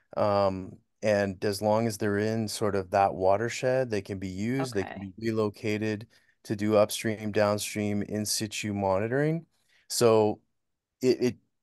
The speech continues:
Speaker 1: yeah, I, I, they're right. Under the previous proposed biomonitoring,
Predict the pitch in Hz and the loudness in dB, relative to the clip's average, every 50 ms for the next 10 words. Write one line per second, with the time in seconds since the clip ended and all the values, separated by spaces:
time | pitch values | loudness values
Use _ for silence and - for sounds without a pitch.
0 | _ - 123 123 113 101 90 92 - - - 123 120 - 90 127 131 127 - - | _ 0 4 6 6 6 6 4 4 4 2 2 2 0 -2 -4 -4 -6 -8 -16
1 | 110 - _ _ _ - 117 117 135 135 127 127 139 143 135 123 110 - - 117 | -20 -20 _ _ _ -8 2 4 6 8 10 10 10 10 10 8 4 2 0 0
2 | 123 127 131 135 131 120 107 - - 135 127 127 123 123 120 - - - 120 110 | 2 2 2 0 -2 -2 -6 -4 -2 0 0 2 2 0 0 -2 -2 -4 -8 -8
3 | - - - 110 107 113 127 135 135 131 127 135 135 139 139 139 139 139 143 143 | -4 0 2 4 4 4 2 0 -2 -2 0 2 2 2 2 2 2 2 2 2
4 | 147 139 143 147 147 147 151 147 | 2 0 0 0 0 0 -2 -4